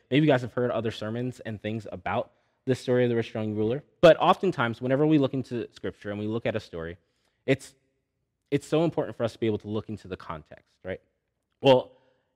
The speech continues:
the context of this story is we don't really know much about this rich young ruler. He's just kind of like a one-time character inside the grander story. But we, what we do know about him is that he's this young kid, right? Um, we know that, uh, well,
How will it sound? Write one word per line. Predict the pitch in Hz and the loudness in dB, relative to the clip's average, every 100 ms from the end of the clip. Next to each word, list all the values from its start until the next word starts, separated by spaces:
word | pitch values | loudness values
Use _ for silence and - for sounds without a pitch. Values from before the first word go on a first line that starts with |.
| _ _ | _ _
the | - | -8
context | - 202 226 143 - | 2 2 4 0 0
of | 104 | -4
this | 95 | -8
story | - 92 87 90 | -10 -8 -8 -8
is | 98 98 95 | -6 -6 -2
we | 135 | 0
don't | 185 196 | 2 4
really | 180 135 | 4 4
know | 120 | 2
much | 98 98 - | 0 -4 -6
about | 98 92 - | -6 -6 -6
this | 92 - | -10 -12
rich | 90 - | -16 -16
young | 85 85 | -16 -14
ruler. | 76 - - - | -16 -18 -16 -6
He's | 131 | -4
just | 160 - | -4 -2
kind | 135 | -2
of | 117 | 0
like | 104 | -2
a | 98 | -4
one-time | 98 117 - 107 98 | -4 -6 -4 -6 -6
character | - 98 87 - 87 | -8 -8 -8 -10 -12
inside | 101 98 98 87 | -12 -10 -6 -6
the | 85 | -8
grander | 90 92 90 87 | -10 -10 -10 -12
story. | - 76 55 80 _ _ _ _ | -16 -20 -20 -20 _ _ _ _
But | - | 6
we, | 151 143 - | 8 6 6
what | 147 | 4
we | 131 | 4
do | 147 233 | 4 4
know | 123 98 | 4 2
about | 85 90 | 0 -4
him | 104 | -4
is | 120 117 | -6 -2
that | 117 - _ | -2 -2 _
he's | 143 127 | 0 0
this | - 101 | -2 -6
young | 113 139 | -2 -2
kid, | 156 101 - _ _ _ - | -2 -6 -8 _ _ _ -6
right? | 104 - _ _ _ | -4 -4 _ _ _
Um, | 120 117 107 | -4 -2 0
we | 127 | 2
know | 127 143 | 4 4
that, | 135 117 - _ - | 4 2 0 _ -2
uh, | 110 98 90 87 92 | 2 2 2 -2 -4
well, | 104 110 107 107 | 0 2 2 -2